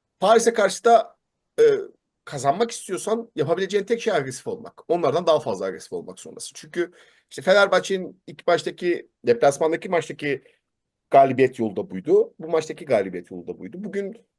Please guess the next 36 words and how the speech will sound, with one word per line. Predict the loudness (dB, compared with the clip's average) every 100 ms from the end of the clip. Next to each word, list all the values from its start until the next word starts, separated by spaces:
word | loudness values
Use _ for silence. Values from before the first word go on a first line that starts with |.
| -10
bu | 4
galibiyet | 6 6 6 2 4
yolu | 0 2
o | -2
gün | -4 -12 _ -16
ilk | -6
başta | -2 -2 -4 -4
de, | -4 -8 _
ucum | -10 -6 -6
ribaundlar | 2 0 0 -6
üzerinden | -4 -6 -4
gelmişti | -4 -2 -2
ama | -2
agresif | -6 -6 -6 -6
bir | -10
Fenerbahçe | -8 -8 -8 -12 -12
vardı. | -12 -6 -6
Yani | -4
bir | -6 -8 _ _ _ _ _ -2
konuda | -2 0 0
Paris | 4 2 2
sürekli, | -8 -2 -2 -2 -6 -6 -6 _ _ _ _ 0
e, | 2 2 0 0 -2 -4 _ _ _ -12
hataya | -4 -2 4 4 6
gönderen, | 4 4 4 4 2 0 0 -4 -8
hataya | -6 0 4 6
yol | 6 2
açtırtan | -2 -4 -14 -8 -8 -6
bir | -8
Fenerbahçe | -6 -4 -4 -4 -4
vardı. | -10 -10 -12
Burada | -10 -6
da | -6
keza | -4 -8 -8
son | -4 -4
çeyrekte | -4 -6 -4 -6